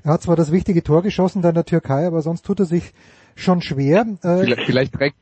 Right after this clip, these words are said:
Speaker 2: vielleicht trägt er beim Training die Tore rein und raus, dann
Speaker 1: <laughs> Ja,
Speaker 2: ist er der Goalgetter.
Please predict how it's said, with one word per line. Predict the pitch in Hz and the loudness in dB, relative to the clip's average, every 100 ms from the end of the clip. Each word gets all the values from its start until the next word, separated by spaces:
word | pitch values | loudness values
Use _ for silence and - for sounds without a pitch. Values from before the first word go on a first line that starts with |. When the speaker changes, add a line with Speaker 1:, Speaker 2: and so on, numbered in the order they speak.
| _ | _
Speaker 2:
vielleicht | 139 127 - | -2 -2 -2
trägt | 131 131 | -6 0
er | 131 131 | 0 2
beim | 123 113 | -2 -2
Training | 127 127 131 120 | -6 -6 -6 -8
die | 113 | -6
Tore | 131 127 113 | -4 -2 -4
rein | 104 104 | -4 -4
und | 110 | -4
raus, | 104 107 104 - | -4 -2 -2 -2
dann | 110 | 0
Speaker 1:
<laughs> | |
Ja, | 107 | 2
Speaker 2:
ist | 107 | 2
er | |
der | 165 | 0
Goalgetter. | 104 101 101 95 95 | 0 0 0 0 0